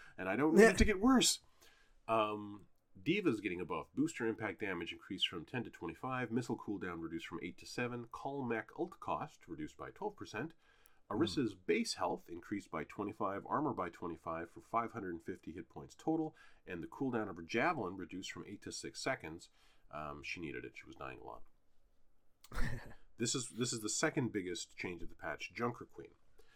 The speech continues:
Speaker 1: Junker Queen sucked to fight against because, like, every ten seconds she would go, "Rah!"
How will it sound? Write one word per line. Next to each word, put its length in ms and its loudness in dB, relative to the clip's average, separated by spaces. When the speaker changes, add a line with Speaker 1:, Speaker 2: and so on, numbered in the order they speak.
Speaker 1:
Junker 240 0
Queen 260 8
sucked 300 0
to 60 -4
fight 220 2
against 360 -6
because, 280 -2
like, 280 -2
every 160 -2
ten 240 -4
seconds 580 -4
she 140 -4
would 140 -6
go, 280 0
"Rah!" 800 4